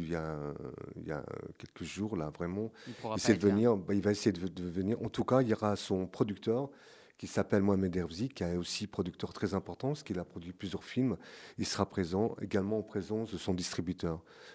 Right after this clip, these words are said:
Speaker 1: Enfin bon, on attend
Speaker 2: Parce
Speaker 1: une
Speaker 2: que
Speaker 1: confirmation.
Speaker 2: Festival Cinéma du Sud, c'est aussi des rencontres avec des réalisateurs, des producteurs, des acteurs, quoi.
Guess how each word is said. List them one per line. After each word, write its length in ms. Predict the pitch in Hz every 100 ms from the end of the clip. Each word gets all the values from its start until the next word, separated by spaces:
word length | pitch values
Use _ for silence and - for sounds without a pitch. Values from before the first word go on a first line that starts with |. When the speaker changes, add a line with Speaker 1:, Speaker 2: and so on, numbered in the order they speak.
| -
Speaker 1:
Enfin 220 | 82 95
bon, 180 | 87 90
on 120 | 95
attend 220 | 92 - 101
Speaker 2:
Parce 120 | 104
Speaker 1:
une 40 |
Speaker 2:
que 60 | 160
Speaker 1:
confirmation. 260 | - 143
Speaker 2:
Festival 260 | - 151 160
Cinéma 300 | - 147 131
du 120 | 117
Sud, 220 | - 196
c'est 120 | - 120
aussi 260 | 110 175
des 100 | 143
rencontres 540 | 120 117 110 160 156 135
avec 220 | 117 120
des 280 | 123 110 107
réalisateurs, 680 | 98 101 98 98 101 147
des 80 | 143
producteurs, 500 | 120 120 101 - 147
des 140 | 127 123
acteurs, 400 | 120 120 113
quoi. 120 | -